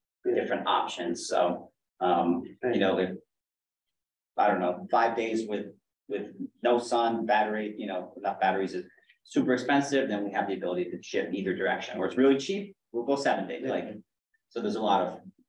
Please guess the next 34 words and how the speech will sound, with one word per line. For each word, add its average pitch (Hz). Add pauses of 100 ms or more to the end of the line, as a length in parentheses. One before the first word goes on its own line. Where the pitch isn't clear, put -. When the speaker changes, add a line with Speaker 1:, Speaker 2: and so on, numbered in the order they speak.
(220)
Speaker 2:
uh, 92
movement 92
that 131
we 113
Speaker 1:
Yeah. -
Speaker 2:
can -
do 85
once 87
the 85
contract -
is -
signed. -
Speaker 1:
Yeah, 120 (220)
and, 147
um, 123
depending 165
on 135
how, 131
where 123
the - (340)
prices 180 (140)
land 113
and 113 (320)
how 139
we 131
decide 127
to 190 (240)
finance 131
it, - (200)
because 117
it's -
eligible 127
for, - (500)
uh, 110